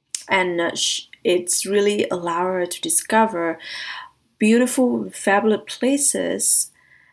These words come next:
But that is the moment where she finally realized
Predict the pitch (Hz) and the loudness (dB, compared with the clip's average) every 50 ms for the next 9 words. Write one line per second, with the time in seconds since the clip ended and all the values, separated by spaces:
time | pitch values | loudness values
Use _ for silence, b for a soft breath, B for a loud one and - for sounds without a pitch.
0 | b b - - 196 220 202 190 - - _ - - - - - - - _ _ | b b -10 -2 0 2 2 2 0 -4 _ 0 2 2 2 0 -4 -8 _ _
1 | - - - 202 208 220 247 233 240 - 220 196 190 185 185 180 190 208 220 226 | -8 0 4 6 6 6 6 2 2 0 0 -2 -2 -2 -2 -2 0 2 4 4
2 | 220 202 185 175 175 175 180 180 - - 185 180 180 180 - - 202 202 208 220 | 4 4 4 4 4 2 2 0 0 2 2 2 2 0 0 0 2 2 4 4
3 | 220 208 190 180 175 185 190 202 202 196 185 175 170 160 160 160 165 160 - - | 2 2 2 0 0 0 2 2 2 0 0 0 0 0 0 -2 -2 -2 -4 -6
4 | - | -6